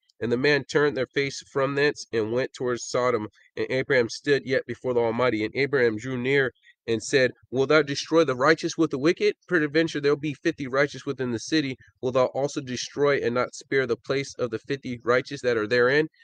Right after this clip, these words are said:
he said, "I won't do it for fifty," and then f-, forty-five, and then forty, thirty. And he got all the way down to ten, and he's like, "Man, I ain't saving a whole city for no less than ten people," especially if he didn't save the whole world, but for eight people. I'm not gonna save a whole, a,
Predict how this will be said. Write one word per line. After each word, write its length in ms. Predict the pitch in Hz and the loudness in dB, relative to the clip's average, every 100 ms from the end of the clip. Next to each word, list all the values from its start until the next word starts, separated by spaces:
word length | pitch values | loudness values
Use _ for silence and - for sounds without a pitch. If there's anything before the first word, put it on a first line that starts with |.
| _ | _
he 120 | - | -4
said, 200 | 202 185 | 2 4
"I 80 | 165 | 6
won't 240 | 175 165 139 | 6 4 4
do 120 | 139 | -4
it 60 | - | -4
for 100 | - | -6
fifty," 380 | 127 127 131 | -4 -2 0
and 120 | 127 113 | 0 0
then 120 | 107 | -2
f-, 300 | 117 - 113 - | -8 -14 -16 -4
forty-five, 540 | 127 113 - 117 113 | -2 0 0 0 0
and 60 | 113 | -2
then 80 | - | -4
forty, 220 | 123 120 | -4 -2
thirty. 260 | 113 120 113 - _ | 0 -2 -2 -12 _
And 60 | 139 | -2
he 60 | 160 | 4
got 240 | 160 147 | 4 4
all 120 | 139 | 0
the 80 | 139 | 0
way 120 | 139 | 0
down 200 | 127 127 | 2 0
to 60 | 117 | 0
ten, 200 | - 131 | 0 0
and 120 | 123 131 | 0 0
he's 120 | 147 | 0
like, 180 | 117 113 | 0 2
"Man, 200 | 127 123 | 2 4
I 140 | 143 | 4
ain't 240 | 139 117 | 2 0
saving 340 | - 135 123 117 | -4 0 0 0
a 80 | - | 0
whole 200 | 120 107 | 0 -2
city 300 | - 117 101 | -2 -2 -2
for 140 | - 107 | -2 -2
no 160 | 104 | -2
less 220 | 101 104 | -2 -4
than 140 | - 92 | -4 -10
ten 180 | 104 92 | -10 -8
people," 340 | 123 120 92 - - - _ _ | -8 -8 -12 -14 -20 -20 _ _
especially 500 | 104 - 156 - 127 | -8 2 2 2 -4
if 100 | - | -4
he 100 | 135 | -4
didn't 180 | 123 - | -4 -2
save 180 | 127 | -2
the 100 | 110 | -2
whole 240 | 101 117 101 | 0 -2 0
world, 260 | 120 117 - | 2 2 2
but 160 | 101 | -6
for 160 | - 92 | -6 -6
eight 180 | 123 - | -6 -6
people. 360 | 110 101 98 95 | -12 -10 -6 -6
I'm 120 | 117 | -2
not 160 | 117 | -2
gonna 160 | 110 101 | -2 -8
save 300 | - 117 101 | -4 -4 -4
a 60 | 98 113 | -8 -6
whole, 160 | 117 | -6
a, 120 | 104 | -4